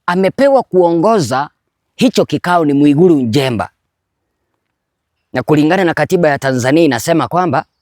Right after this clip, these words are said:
rais ndiye anapaswa kusimamia hicho kikao. Kama rais hayupo, basi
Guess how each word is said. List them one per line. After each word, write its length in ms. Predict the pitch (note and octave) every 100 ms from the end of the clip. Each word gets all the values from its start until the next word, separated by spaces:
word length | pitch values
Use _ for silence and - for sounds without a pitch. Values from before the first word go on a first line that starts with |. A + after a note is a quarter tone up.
| _ _ _ _ _ _ _ _ _ _ _ _ _ -
rais 440 | C3+ E3 G3 - A3 G3 C3+
ndiye 240 | B2 E3
anapaswa 460 | C3+ A#2+ D3 C#3 C3
kusimamia 460 | A2 A2 A2+ C3+
hicho 180 | C3 A2
kikao. 500 | G2+ - A2 F#2 D#2 _ _ _ -
Kama 240 | F3 D3+
rais 300 | B2+ D#3+ -
hayupo, 580 | G#2+ A#2 D#3+ G#3+ A#2 C3+ _ _ _ _ _ -
basi 460 | D3+ C3 - G#2+